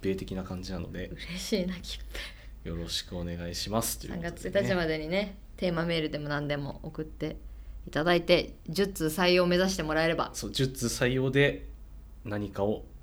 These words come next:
Speaker 1: 何かします。
Speaker 2: いやー。
Speaker 1: いやー。
Speaker 2: 私が考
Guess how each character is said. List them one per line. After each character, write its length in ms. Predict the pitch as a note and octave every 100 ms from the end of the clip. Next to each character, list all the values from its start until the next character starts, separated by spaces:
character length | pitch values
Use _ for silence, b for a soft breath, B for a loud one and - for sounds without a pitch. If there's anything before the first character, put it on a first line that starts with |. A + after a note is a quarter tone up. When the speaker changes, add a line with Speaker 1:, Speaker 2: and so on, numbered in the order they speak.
| -
Speaker 1:
何 240 | D#2+ E2
か 100 | E2
し 160 | - F2
ま 140 | G#2+
す。 320 | - - - - - - - -
Speaker 2:
い 60 |
や 960 | E3 - - - - E2+ - - - - - - G1+ G1+ -
ー。 40 |
Speaker 1:
い 40 | G2
や 100 | D#2+ E2 D#2+ E2+ E2+ E2+ - - - - -
ー。 60 | -
Speaker 2:
私 580 | D#3+ E3 F#3 G3 A3+ A3+
が 160 | B3+
考 120 | B3+